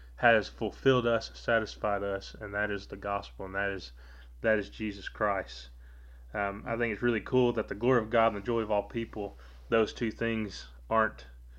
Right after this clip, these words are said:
exclusive. They, um, they go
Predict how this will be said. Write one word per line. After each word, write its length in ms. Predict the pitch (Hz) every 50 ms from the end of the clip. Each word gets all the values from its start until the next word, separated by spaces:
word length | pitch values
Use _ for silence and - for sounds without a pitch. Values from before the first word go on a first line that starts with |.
| - - - - - - - - - - - - - - - - - - - - - - - - - - - -
exclusive. 760 | 110 - - - - 135 147 165 151 - 123 123 120 117
They, 340 | 113 113 117 117 117 117 113
um, 340 | 110 113 110 110 110 107 107
they 120 | 110 113
go 360 | 117 117 120 120 117 113 107